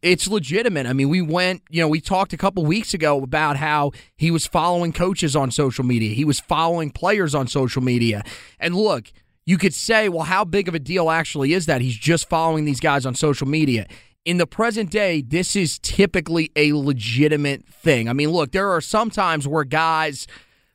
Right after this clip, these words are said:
maybe do it just to get a rise out of, out of people, but it's very, very rare. I mean, l-, just look at the N F L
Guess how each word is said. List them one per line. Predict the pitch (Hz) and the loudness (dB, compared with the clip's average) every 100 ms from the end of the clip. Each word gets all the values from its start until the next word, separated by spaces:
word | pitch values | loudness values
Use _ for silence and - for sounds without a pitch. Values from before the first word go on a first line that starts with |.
| _ _ 165 | _ _ -2
maybe | 185 214 214 190 | 2 2 2 0
do | 147 185 175 | 2 2 2
it | 160 | 0
just | 160 170 - | -2 -2 -2
to | 151 | 2
get | 165 | 2
a | 147 | 4
rise | 143 143 156 151 | 2 2 0 0
out | 156 156 | 0 0
of, | 151 131 - - - | -2 -4 -10 -12 -6
out | 147 165 170 | 0 2 2
of | - | 0
people, | 180 170 190 190 - _ - | -2 0 -2 -2 -10 _ -6
but | 160 | -6
it's | 131 | -2
very, | 202 220 220 | 0 0 0
very | 208 202 185 | -2 -2 0
rare. | 165 214 135 92 | 0 0 -2 -2
I | |
mean, | 127 151 | 0 2
l-, | 156 160 | 0 0
just | 143 226 - | 2 2 2
look | 247 | 0
at | 214 | 2
the | 202 | 0
N | 202 | 0
F | - | 0
L | 202 170 127 110 | 0 2 0 -4